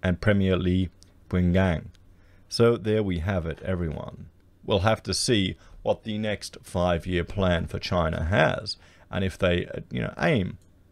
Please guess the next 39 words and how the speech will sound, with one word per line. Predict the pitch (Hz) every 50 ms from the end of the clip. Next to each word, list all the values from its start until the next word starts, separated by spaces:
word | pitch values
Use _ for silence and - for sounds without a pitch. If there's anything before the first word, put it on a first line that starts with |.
| - - _ _ _ - _ _ _ -
for | - 117 104
that | 98 92 87 - - - - - _ _ _ -
seven | - - - 107 87 87 80
percent | - 90 82 - 101 90 82 76
G | - - 87
D | 80 80
P | - - -
growth, | - 98 107 107 85 62 - - _ _ _ _ _ _ _ - -
because | - 131 117 143 127 113
that's | 117 139 156 151 -
gonna | - 139 139 117
have | 98 104 98 92
an | 107
impact | - 95 95 82 - 90 80 76 -
on | 69 76
our | 73 - -
economy. | - - - 107 95 87 73 - - - - _ _ _ _ _ -
That's | - 104 -
gonna | - 113 104 92
have | 95 92 90
an | 104
impact | 90 98 90 - - 92 82 82 -
on | 76 69
our | 71 76
stock | 80 - - 123 120 -
market, | 123 113 107 104 101 - 113 98 - - - - - - _ -
and | 107 110
that's | 117 117 117 -
gonna | - 127 120 107
have | 95 101 92
an | 101 85 -
impact | - 87 82 - - 82 73 - -
on | - 82 78
the | 78 76
Australian | 76 - - - 76 69 65 67
dollar. | 78 80 71 58 - - - - - - - - - - - - - - - - - - - - - - - - -
Another | - 92 98 101 101
question | - - 101 90 - - 90
is, | 85 90 90 - -